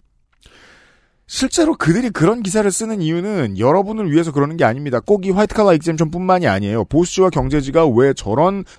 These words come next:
논조를 유지하는가에 대한 일반론에 대한 얘기입니다. 여러분이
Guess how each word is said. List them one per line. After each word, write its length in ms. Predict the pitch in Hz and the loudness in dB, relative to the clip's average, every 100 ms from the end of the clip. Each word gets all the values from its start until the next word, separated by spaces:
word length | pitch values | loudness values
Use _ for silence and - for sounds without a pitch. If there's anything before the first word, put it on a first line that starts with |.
| - | -4
논조를 460 | 127 143 175 139 | -4 0 -2 0
유지하는가에 640 | 104 123 196 196 180 156 135 | -4 -2 0 0 0 0 0
대한 240 | 135 131 | 0 0
일반론에 560 | 120 135 196 202 165 127 | 0 2 2 0 -2 -2
대한 220 | 104 87 | -4 -6
얘기입니다. 520 | 76 71 69 65 65 _ _ - - - | -10 -16 -20 -20 -20 _ _ -20 -12 0
여러분이 480 | 131 220 226 233 | 4 4 4 -2